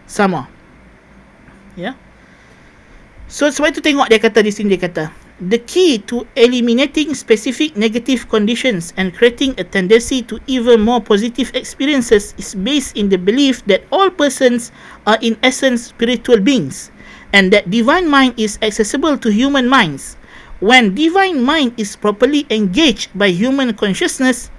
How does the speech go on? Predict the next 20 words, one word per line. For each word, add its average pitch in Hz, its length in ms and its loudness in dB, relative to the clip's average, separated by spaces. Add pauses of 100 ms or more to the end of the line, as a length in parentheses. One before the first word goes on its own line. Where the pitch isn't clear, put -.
the 185 80 2
good 233 400 0
is 208 240 -8
brought 233 320 2
into 214 220 -2
material 226 640 2
or 175 80 -4
physical 214 640 0
manifestation." 202 800 -2 (1040)
So - 180 -6
tengok, 339 320 0 (240)
bagi 208 300 -2
mereka 247 420 2
ialah 240 300 4 (580)
bila 208 320 2
akal - 400 4
manusia 262 480 0
ini 269 160 -2
boleh 233 240 2
bersambung, 220 640 2